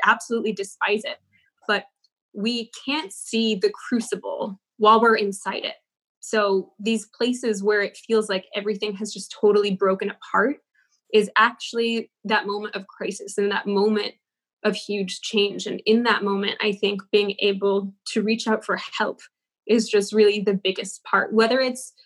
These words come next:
someone in your life or whether it's a hotline. Like, there are strangers twenty-four seven who are sitting there who just want to talk.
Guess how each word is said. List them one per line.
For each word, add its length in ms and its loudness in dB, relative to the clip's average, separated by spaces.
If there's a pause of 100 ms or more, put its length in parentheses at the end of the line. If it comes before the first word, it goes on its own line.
(180)
someone 680 2
in 180 2
your 180 0
life 500 -4
or 360 2
whether 220 0
it's 160 -4
a 40 -8
hotline. 560 0
Like, 180 -8
there 280 -2
are 60 0
strangers 800 -6 (120)
twenty-four 500 0
seven 440 -4
who 60 2
are 80 0
sitting 420 -4
there 340 -8 (300)
who 120 4
just 260 2
want 160 0
to 100 -14
talk. 300 -2